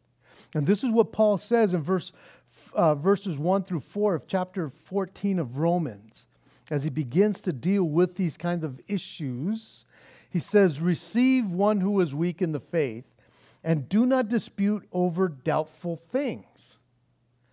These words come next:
For one believes he may eat all things, but he who is weak eats only vegetables. Let not him who eats despise him who does not eat, and let not him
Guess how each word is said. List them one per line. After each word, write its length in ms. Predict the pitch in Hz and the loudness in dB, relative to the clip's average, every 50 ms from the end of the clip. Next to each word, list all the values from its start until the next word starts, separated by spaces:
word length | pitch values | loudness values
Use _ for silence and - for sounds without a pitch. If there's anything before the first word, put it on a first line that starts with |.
| _ _ _ _ _ _ _ _ _ _ _ _ _ _ _ _ _ _ _ _ _ _ _ _ _ | _ _ _ _ _ _ _ _ _ _ _ _ _ _ _ _ _ _ _ _ _ _ _ _ _
For 140 | - 202 185 | -2 0 0
one 320 | 170 151 190 226 254 262 | 2 4 4 4 4 2
believes 500 | 240 277 262 208 175 170 175 185 170 151 | 2 2 2 2 2 2 2 0 0 -2
he 120 | 165 190 190 | -2 0 0
may 300 | 185 165 156 151 156 160 | 2 2 2 2 0 0
eat 340 | 160 - 151 143 151 143 - | -2 -4 -4 -4 -4 -6 -6
all 220 | 147 143 147 156 | -4 -4 -4 -4
things, 760 | - - - 277 277 208 135 120 110 104 104 - - - - _ _ _ _ _ _ _ _ _ _ _ _ _ _ _ _ _ _ - | -6 -4 -2 -2 -2 -2 -2 -6 -8 -12 -14 -18 -20 -20 -20 _ _ _ _ _ _ _ _ _ _ _ _ _ _ _ _ _ _ -8
but 240 | 156 131 160 151 123 | -4 -2 -2 -2 -2
he 240 | - - 247 247 233 | -2 -2 0 0 0
who 240 | 220 - 226 208 | 0 -2 0 0
is 160 | 196 160 127 135 | 0 -2 -2 -4
weak 480 | 170 262 277 233 185 160 156 - - _ - - - _ _ | -2 -2 0 0 0 -2 -2 -6 -12 _ -20 -20 -20 _ _
eats 280 | 180 175 185 170 - - - | -2 -2 -2 -2 -4 -6 -2
only 340 | 160 151 151 151 156 170 | 0 0 2 2 2 0
vegetables. 1040 | 165 139 139 190 196 196 - - - - 151 110 107 104 - _ _ - - - _ _ _ _ _ _ _ _ _ _ _ _ _ _ _ - - - _ - | 0 0 2 2 2 0 -2 -6 -10 -10 -8 -8 -10 -12 -16 _ _ -20 -20 -20 _ _ _ _ _ _ _ _ _ _ _ _ _ _ _ -20 -20 -14 _ 0
Let 240 | 151 170 202 214 208 | 2 4 4 4 2
not 260 | 220 226 220 208 160 | 2 2 2 2 0
him 300 | 127 202 226 226 220 175 | 0 0 2 2 2 0
who 180 | 190 208 160 - | 0 -2 -4 -4
eats 540 | 220 214 247 240 196 175 170 - - - - - | -2 0 0 0 0 0 -2 -6 -10 -20 -18 -10
despise 640 | 135 165 156 - - - - 190 185 190 190 180 - | -6 -6 -6 -6 -6 -4 -2 0 2 2 0 -2 -2
him 240 | - 165 156 160 147 | -2 -2 -2 -2 -2
who 140 | 170 196 175 | -2 -2 0
does 240 | 170 208 202 185 185 | 0 0 0 0 -2
not 320 | 202 220 247 240 190 - | -2 -2 -2 -4 -6 -8
eat, 320 | - 120 117 113 123 - - - - - - - - | -8 -8 -8 -8 -8 -10 -14 -20 -20 -20 -16 -8 -4
and 180 | 160 151 156 | -2 0 4
let 180 | 170 190 214 196 | 4 4 4 4
not 280 | 202 196 190 185 180 151 | 2 0 0 0 -2 -2
him 420 | 131 190 220 202 170 160 160 | -2 -2 -2 0 0 -2 -2